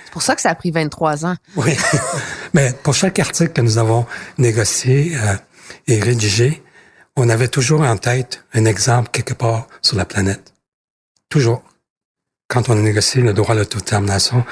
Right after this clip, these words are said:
Speaker 2: article trois, on avait, euh, l'éventualité d'un, d'un, d'un oui à un référendum au Québec. Et qu'est-ce qu'on fait avec les Autochtones dans ce, dans, dans ce contexte-là ?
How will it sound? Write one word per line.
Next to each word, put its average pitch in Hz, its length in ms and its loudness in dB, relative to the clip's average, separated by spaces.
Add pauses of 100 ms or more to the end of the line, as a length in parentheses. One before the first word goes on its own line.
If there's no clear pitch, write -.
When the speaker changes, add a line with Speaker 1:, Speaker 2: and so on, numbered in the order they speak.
(180)
Speaker 2:
article - 440 -2
trois, 117 360 -2 (600)
on 110 120 4
avait, 104 320 2 (500)
euh, 127 40 -4 (300)
l'éventualité 113 840 2
d'un, 92 300 0 (560)
d'un, 101 460 0
d'un 117 340 2
oui 110 320 2
à 92 180 0 (420)
un 104 120 2
référendum 104 680 2
au 95 60 0
Québec. 101 320 -4 (720)
Et 95 80 0
qu'est-ce - 180 -2
qu'on 98 180 0
fait 117 140 0
avec 98 240 0
les 92 260 0
Autochtones 98 440 0
dans 92 100 2
ce, - 120 0 (640)
dans, 90 360 2
dans 101 100 2
ce - 120 0
contexte-là ? 90 800 -2